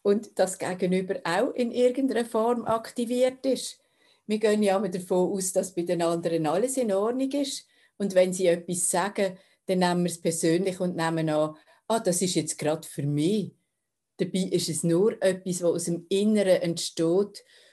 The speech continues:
und gesagt wird vom Gegenüber. Und dann kann man es wie in die Mitte legen. Das ist wie eine, da kann man wie einen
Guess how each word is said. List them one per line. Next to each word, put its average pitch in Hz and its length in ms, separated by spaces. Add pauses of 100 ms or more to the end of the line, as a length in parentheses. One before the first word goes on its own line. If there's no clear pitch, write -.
(220)
und 185 260
gesagt 175 580
wird 165 380
vom 165 240
Gegenüber. 175 640 (1300)
Und 180 160
dann 196 120
kann 202 260
man 196 80
es 185 120
wie 240 320 (460)
in 208 140
die - 180
Mitte 240 380
legen. 262 500 (1900)
Das - 160
ist 202 220
wie 226 80
eine, 269 300
da - 360
kann 214 220
man 202 160
wie 226 60
einen 262 180